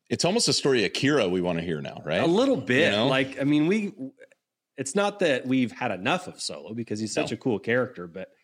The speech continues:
Speaker 2: um, but there's, it's opened kinda some doors into some other areas. Like, that would be cool. I wanna know more. And people really like Maul and he's popular. And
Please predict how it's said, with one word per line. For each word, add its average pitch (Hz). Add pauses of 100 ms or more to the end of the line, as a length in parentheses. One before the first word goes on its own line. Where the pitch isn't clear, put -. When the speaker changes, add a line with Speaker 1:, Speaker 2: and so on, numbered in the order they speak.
(340)
Speaker 2:
um, 104 (600)
but 113
there's, 113 (320)
it's 123
opened 135
kinda 139
some 120
doors 120
into 113
some 95
other 123
areas. 98
Like, 92 (320)
that 82
would 107
be 117
cool. 120
I 92
wanna 101
know 110
more. 113
And 90
people 110
really 101
like 110
Maul 110
and 92
he's 101
popular. 98
And 82